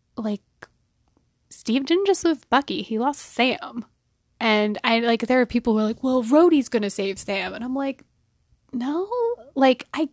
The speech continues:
get that they're friends, like, and they have the military experience and stuff, but, like, I never got, like, that Rhodey would, like,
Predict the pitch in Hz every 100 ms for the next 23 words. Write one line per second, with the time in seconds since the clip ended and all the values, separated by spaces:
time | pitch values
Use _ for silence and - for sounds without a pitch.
0 | _ - 277 - 370 - 277 240 - 226
1 | 220 220 220 - 220 214 214 - _ 214
2 | 220 220 220 214 - 220 214 208 208 220
3 | _ - 220 220 214 - 226 220 214 214
4 | 214 208 - - - - - 214 226 214
5 | 208 202 208 - 214 - 233 233 240 -
6 | 262 254 247 294 285 220 247 226 208 -
7 | 208 - - - 202 202 202 220 180 196
8 | 175 196 190